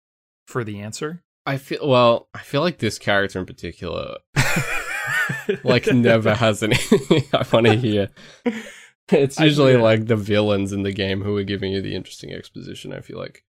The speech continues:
Speaker 1: I think
Speaker 2: But
Speaker 1: that's the crux
Speaker 2: that
Speaker 1: of it. I think it's what you want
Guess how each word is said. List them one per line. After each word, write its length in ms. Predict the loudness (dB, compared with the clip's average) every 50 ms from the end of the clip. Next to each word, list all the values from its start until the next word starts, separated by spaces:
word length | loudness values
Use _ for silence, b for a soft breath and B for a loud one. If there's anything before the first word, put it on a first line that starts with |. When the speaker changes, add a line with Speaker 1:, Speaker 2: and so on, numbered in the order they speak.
| _ _ -2
Speaker 1:
I 140 | -2 -2 -2
think 280 | -2 -2 -4 -2 2
Speaker 2:
But 100 | 2 4
Speaker 1:
that's 180 | 4 2 0 -4
the 100 | -8 -8
crux 260 | -6 -4 -2 2 2
Speaker 2:
that 100 | 2 2
Speaker 1:
of 40 | 0
it. 120 | -8 -8
I 120 | -8 -8 -8
think 220 | -8 -6 -4 -4
it's 160 | -4 -4 -6
what 440 | -8 -8 -4 -2 -2 0 -2 -2 -6
you 360 | -10 -8 -6 -4 -4 -4 -4
want 720 | -6 -8 -10 -10 -8 -8 -8 -8 -10 -12 -16 -20 -20 -20